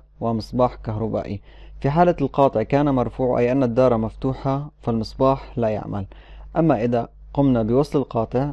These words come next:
فتصبح الدارة مغلقة وسيضيء المصباح وستدفق التيار الكهربائي بجهة الاصطلاحية له أو conventional flow من القطب السالب إلى القطب الموجب. أما في حال قمنا بعكس أقطاب البطارية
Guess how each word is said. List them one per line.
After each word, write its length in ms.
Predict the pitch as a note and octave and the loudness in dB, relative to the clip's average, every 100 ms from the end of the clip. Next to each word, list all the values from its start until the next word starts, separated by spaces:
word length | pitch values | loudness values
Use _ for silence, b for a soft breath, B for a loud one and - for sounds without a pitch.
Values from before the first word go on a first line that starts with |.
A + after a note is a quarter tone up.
| - | -6
فتصبح 500 | B2+ - - D3+ C3 | -8 -8 -8 -6 -2
الدارة 300 | B2 C3 C3 | 2 4 4
مغلقة 600 | A#2 C3 C3 C3 D3 D3 - b b b b | 4 4 2 0 -2 -2 -6 b b b b
وسيضيء 720 | B2+ B2+ B2+ - A#2 A2+ B2+ | 2 4 2 2 2 4 2
المصباح 680 | A#2 A#2 G#2+ - B2+ C3 C3 - b b - | 2 -2 -6 0 4 4 2 -6 b b -2
وستدفق 840 | A#2+ A#2 A2+ G#2+ A#2+ B2+ - B2 | 0 2 0 -4 0 0 0 -6
التيار 420 | A2+ A2+ A#2+ B2+ | -4 -2 2 2
الكهربائي 800 | A#2+ - A2 A2 A2+ B2+ A2+ C3+ | 2 -4 -6 -2 0 2 2 -2
بجهة 340 | A#2+ G#2+ B2 B2 | -2 -4 -4 -4
الاصطلاحية 760 | G#2 - A#2 A2 G#2+ C3+ B2 | -6 -4 0 0 0 0 0
له 360 | A#2+ A2+ B2+ B2 | 0 0 0 0
أو 240 | - A2+ G2 | -2 -2 -4
conventional 760 | A2+ A2 B2 C#3 - C#3+ C3+ - | -6 -2 -2 -2 -2 -2 -4 0
flow 240 | C3+ C#3 C#3+ b b b b | 2 2 -2 b b b b
من 100 | B2+ | -4
القطب 340 | A2+ - C3+ B2+ | -4 -2 -4 -4
السالب 540 | A2+ - B2+ B2+ B2+ - - - - - | -4 0 2 2 0 -4 -16 -20 -14 -4
إلى 340 | B2 A#2+ A#2 | 2 2 2
القطب 380 | A2 - A#2 A#2 | -2 -6 -6 -4
الموجب. 440 | A#2 G2+ F#2+ F#2+ F#2+ _ - _ _ _ D#3+ | -4 -4 -6 -10 -14 _ -20 _ _ _ 0
أما 180 | F3+ | 0
في 140 | D#3 D3 | 0 0
حال 180 | D3+ C#3+ | -2 -2
قمنا 300 | D3 C3 A#2 | 0 0 0
بعكس 380 | A#2 C3+ - - | 0 -2 -4 -10
أقطاب 340 | - C#3+ C#3 | -4 2 2
البطارية 800 | B2 A#2 - A#2+ A#2 B2+ B2+ D#3 | 2 -2 -2 0 0 0 0 -2